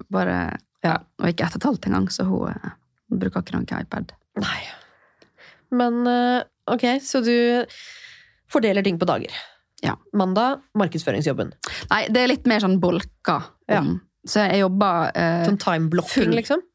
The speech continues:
Speaker 1: Ja,
Speaker 2: Ja.
Speaker 1: egentlig.
Speaker 2: Mm.
Speaker 1: Eh, og gjerne i kombinasjon med møter, da. Så jeg ser at, ok, hvis jeg har et møte i den ene jobben elleve til tolv, så legger jeg inn at jeg jobber fra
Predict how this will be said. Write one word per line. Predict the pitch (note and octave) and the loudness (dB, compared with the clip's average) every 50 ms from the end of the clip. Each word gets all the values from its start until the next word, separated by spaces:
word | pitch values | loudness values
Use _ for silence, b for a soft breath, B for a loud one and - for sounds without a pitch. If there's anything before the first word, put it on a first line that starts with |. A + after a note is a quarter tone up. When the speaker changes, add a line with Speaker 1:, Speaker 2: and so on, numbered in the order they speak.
| - - _ _ _ _ _ - | -20 -20 _ _ _ _ _ 2
Speaker 1:
Ja, | E4 F4+ F#3 G#2+ G2+ E3 - - - | 2 2 4 2 0 -2 -4 -2 0
Speaker 2:
Ja. | G#3+ G#3 | 2 2
Speaker 1:
egentlig. | G3+ A#3 G#3 - G#3 G#3+ - G3 D3+ F3+ - _ - | 2 2 0 0 0 0 0 0 0 -2 -4 _ -4
Speaker 2:
Mm. | B3 B3 G#3+ | -2 0 2
Speaker 1:
Eh, | G3 G3 F#3+ F#3+ F#3+ F3+ F#3 F#3+ | 2 2 2 2 2 2 2 2
og | - G3+ | 2 2
gjerne | G#3 F#3 F#3 G3+ G3+ G3+ F#3+ F3 - - - - | 2 2 2 2 2 2 2 2 0 -2 -4 -4
i | - | -6
kombinasjon | E3+ - - E3 D#3+ D#3 D#3+ F3+ - - G3+ F3 D#3+ - | -4 -2 0 0 2 2 2 0 0 0 0 2 2 2
med | - D#3 | 2 2
møter, | D#3+ D#3+ D#3+ F#3 - - - | 2 2 0 0 -2 -2 0
da. | - F#3+ A3+ - B B B B B B B B | 0 0 0 -2 B B B B B B B B
Så | - F#3+ | 0 0
jeg | F#3 | 0
ser | F#3+ - G#3 - | 2 2 2 0
at, | - - | 0 0
ok, | G3+ G#3 F#3+ | 0 0 0
hvis | F#3 - | 0 2
jeg | G3 F#3 | 2 2
har | F3 D#3+ | 2 0
et | E3+ - | 0 0
møte | E3 E3 F3+ E3+ - - D#3+ C#3+ D3+ - B B B B B B B B B B - | 0 0 0 0 0 0 0 0 0 -4 B B B B B B B B B B 0
i | F3 F3 E3+ E3 | 2 2 2 2
den | E3 E3+ D#3+ | 2 2 2
ene | E3 E3 D#3 D#3+ E3 D#3+ D#3 D3+ D3 D3 D3+ D#3 | 2 2 4 4 2 2 2 0 0 0 0 0
jobben | E3 D#3+ D3+ D3 C#3+ D3 - | 0 0 0 0 -2 -2 0
elleve | - D#3+ D#3 D#3+ E3 | 0 0 0 0 -2
til | - D#3+ D#3 D3 D3 D#3+ | -2 -2 -2 -2 0 0
tolv, | - G3+ A3 B3+ A3+ | 0 2 2 0 0
så | - - G3+ | -2 -2 0
legger | F3 F3 E3+ F3 E3 F3 | 0 0 0 0 0 0
jeg | F3+ E3 | 2 2
inn | D#3 D3 | 2 0
at | B2+ D#3+ - | 0 -2 -2
jeg | F3 | 0
jobber | - - D#3+ D#3+ E3+ E3 E3 | 0 0 2 2 0 -2 -2
fra | - - | -2 -2